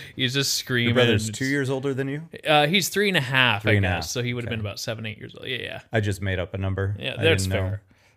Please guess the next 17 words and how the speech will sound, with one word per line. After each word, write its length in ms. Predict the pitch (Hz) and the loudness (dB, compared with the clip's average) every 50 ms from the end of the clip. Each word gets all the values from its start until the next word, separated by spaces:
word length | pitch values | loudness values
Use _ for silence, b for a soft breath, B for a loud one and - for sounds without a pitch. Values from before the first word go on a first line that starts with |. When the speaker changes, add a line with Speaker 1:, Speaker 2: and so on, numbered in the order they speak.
| b - | b 0
Speaker 1:
Uh, 320 | 120 123 123 123 120 120 113 | 2 4 6 6 6 4 4
but 160 | 120 139 160 | 2 2 4
I 20 | |
got 180 | 185 202 175 - | 4 2 2 2
filming 280 | - 190 214 214 185 | 2 2 2 2 2
locations 500 | 147 131 120 - 123 113 110 - 123 113 | 2 0 2 2 2 0 0 0 -2 -4
of 100 | 113 110 | -4 -4
Jurassic 400 | 104 - 113 117 117 - - 107 | -2 -2 0 0 0 -2 -4 -8
Park 280 | 104 120 123 139 143 - | -4 -4 -4 -4 -2 -2
up. 320 | 107 98 101 113 123 - - | -4 -2 -2 -2 -4 -6 -10
Speaker 2:
Nice. 420 | - 123 147 165 156 113 98 - - | -8 -6 -4 -2 -2 -2 -2 -2 0
Let's 120 | 117 127 | 2 4
hear 100 | 120 120 123 | 4 6 4
a 20 | |
Speaker 1:
Um, 80 | 120 117 | 4 2
Speaker 2:
few. 300 | 113 104 92 85 92 98 - | 2 0 -2 -2 -4 -4 0
Speaker 1:
archaeological 760 | 135 143 156 - 180 170 170 165 160 160 156 151 - 170 | 0 0 2 2 0 2 4 4 4 4 2 0 -2 -2